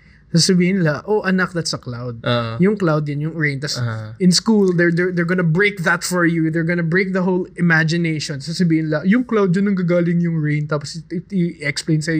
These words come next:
Speaker 1: yung whole water cycle.
Speaker 2: Ah.
Speaker 1: Tas wala na, demystified na yung clouds.
Speaker 2: Ah, ah.
Speaker 1: So for the rest of your life, clouds are like a regular occurrence.
Speaker 2: Yeah, yeah.
Speaker 1: Diba? It's just, it
Speaker 2: Uy,
Speaker 1: exists.
Speaker 2: clouds. Uy,
Speaker 1: Oh, uy, may
Speaker 2: ano,
Speaker 1: clouds.
Speaker 2: di pa nga eh. Ano na nga siya? Uy, uulan.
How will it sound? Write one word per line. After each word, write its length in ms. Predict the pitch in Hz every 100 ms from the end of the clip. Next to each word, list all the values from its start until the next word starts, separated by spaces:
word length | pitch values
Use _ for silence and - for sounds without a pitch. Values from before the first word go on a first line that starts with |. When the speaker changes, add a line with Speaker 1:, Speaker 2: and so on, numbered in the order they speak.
| 156
Speaker 1:
yung 80 | 151
whole 140 | 147
water 320 | 143 131 139
cycle. 560 | 135 170 196 185 175 175
Speaker 2:
Ah. 400 | 131 131 123 127 -
Speaker 1:
Tas 160 | 180
wala 320 | 208 226 233
na, 80 | 190
demystified 640 | 160 185 190 - 185 175 151
na 160 | 156
yung 80 | 151
clouds. 560 | 143 127 127 113 110 113
Speaker 2:
Ah, 80 | -
ah. 240 | 113 107 107
Speaker 1:
So 160 | - 170
for 80 | 190
the 140 | 170
rest 320 | 165 247 - 269
of 80 |
your 160 | 226 220
life, 480 | 156 131 120 - - _ _ _ _ -
clouds 400 | 208 214 190 -
are 480 | 185 180 180 170 -
like 240 | 151 160 156
a 80 |
regular 480 | 160 151 151 147 151
occurrence. 480 | 139 - 123 113 123
Speaker 2:
Yeah, 240 | 120 113 117
yeah. 200 | 113 113 113 -
Speaker 1:
Diba? 320 | 147 135 120
It's 160 | 165 -
just, 160 | - _ _ _ _ _
it 160 | - 160
Speaker 2:
Uy, 80 | 185
Speaker 1:
exists. 240 | 233 160
Speaker 2:
clouds. 240 | 127 117 110 -
Uy, 80 | -
Speaker 1:
Oh, 240 | 233 147 135
uy, 160 | 202 170
may 160 | 165
Speaker 2:
ano, 80 | 127 151 135
Speaker 1:
clouds. 80 | 147
Speaker 2:
di 160 | 180
pa 80 | 208
nga 120 | 202 151
eh. 80 | 131
Ano 80 | 143
na 80 | 143 135
nga 40 |
siya? 160 | 127 131
Uy, 160 | 175 160
uulan. 560 | 117 - 120 117 120